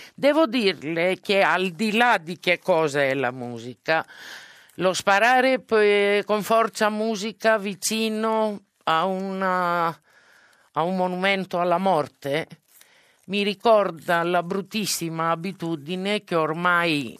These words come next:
dilaga, eh, tranquillamente degli applausi ai funerali.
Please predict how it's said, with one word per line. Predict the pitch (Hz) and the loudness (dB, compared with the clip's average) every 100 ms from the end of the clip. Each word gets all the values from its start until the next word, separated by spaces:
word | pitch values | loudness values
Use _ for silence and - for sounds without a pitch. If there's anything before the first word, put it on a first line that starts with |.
| - | -20
dilaga, | - 151 151 165 156 120 117 131 120 127 - | -10 -4 0 2 2 -2 -2 0 0 -6 -10
eh, | 120 107 78 117 | -12 -10 -8 -10
tranquillamente | - 147 143 - 175 214 233 202 208 202 240 208 | -8 -8 -8 -8 -2 -2 0 0 -2 -6 -6 -2
degli | 226 220 220 | 0 0 2
applausi | 185 - 202 190 196 190 202 | 0 0 0 2 0 -2 -2
ai | 190 170 | -2 -2
funerali. | - 156 143 127 107 95 95 | -8 -8 -6 -2 -2 -4 -8